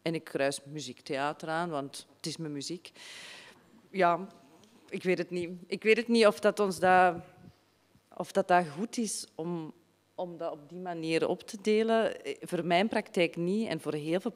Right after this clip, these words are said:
Speaker 1: praktijken
Speaker 2: praktijken.
Speaker 1: die ik ken, zeker van onafhankelijke kunstenaars, dus niet zozeer de huizen die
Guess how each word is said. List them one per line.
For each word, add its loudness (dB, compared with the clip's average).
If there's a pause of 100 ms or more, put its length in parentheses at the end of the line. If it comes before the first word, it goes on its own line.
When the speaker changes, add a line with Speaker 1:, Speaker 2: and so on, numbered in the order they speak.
Speaker 1:
praktijken 0
Speaker 2:
praktijken. -2
Speaker 1:
die -10
ik -6
ken, -2 (220)
zeker 0
van -2 (480)
onafhankelijke -4
kunstenaars, -4
dus -8
niet -8
zozeer -6
de -6
huizen -6
die -10